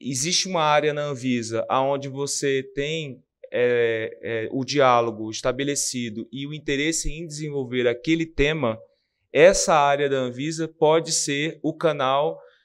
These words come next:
é, de, de comunicação com o gabinete do diretor-presidente pra encontrar a melhor forma de financiar a iniciativa que você identificou no lacen que você precisa desenvolver.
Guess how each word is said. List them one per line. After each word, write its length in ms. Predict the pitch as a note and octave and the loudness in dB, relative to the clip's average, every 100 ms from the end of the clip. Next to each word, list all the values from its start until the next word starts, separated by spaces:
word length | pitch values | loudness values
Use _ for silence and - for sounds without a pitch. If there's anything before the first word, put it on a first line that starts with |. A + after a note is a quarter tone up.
| _ - | _ -4
é, 540 | B2+ B2+ B2 A#2+ A#2 - - | 0 0 0 -2 -6 -12 -18
de, 480 | - C3+ C#3 C3+ A#2+ | -8 -4 -4 -6 -8
de 140 | B2 C3 | -12 -6
comunicação 880 | E3 E3 D#3+ D#3+ D3+ D3 D3 C#3+ D#3 | -2 -2 -2 0 0 0 -4 -6 -6
com 400 | - E3 F#3 G3+ - _ | -4 -2 -2 -4 -8 _
o 160 | - D3 | -14 0
gabinete 500 | D3+ C#3 D3 C#3+ - | 0 2 -4 -8 -10
do 80 | C3+ | -8
diretor-presidente 840 | C#3+ C3+ C3+ C3+ C3 A#2+ C#3 C#3+ | -2 -2 -2 -6 -6 -8 -10 -8
pra 180 | - D3 | -4 -2
encontrar 720 | D3+ D#3 D3 - C#3+ D#3 D#3+ - - - | -2 -8 -8 0 4 6 4 -2 -10 0
a 100 | C#3 | 0
melhor 320 | C3+ C#3 F3 | 2 4 4
forma 440 | F#3 D#3 D#3 D#3 | 4 2 2 0
de 120 | C#3+ | -10
financiar 800 | D3+ D#3 D3+ E3 D#3+ E3+ C3 C3 C3+ - - | -12 -12 -10 -6 -2 2 2 2 -4 -20 -6
a 140 | C#3 | -2
iniciativa 640 | C#3+ D3 - D3+ - C3+ C3+ | -2 -4 -4 -4 -4 -10 -10
que 140 | C3+ | -10
você 480 | C3 D3 - C#3+ C#3 | -8 -6 -4 -4 -6
identificou 720 | C#3 C#3+ - D#3 D3+ C#3 C#3 | -8 -10 -10 -12 -10 -10 -10
no 100 | C#3 | -4
lacen 400 | C3+ C3 - C3+ | -2 -2 -4 -10
que 100 | C#3 | -10
você 240 | C3+ C3+ | -10 -10
precisa 300 | C3+ - C3+ | -10 -12 -12
desenvolver. 640 | C3 C3 C3+ D3 B2 G#2+ | -12 -10 -6 -6 -4 -4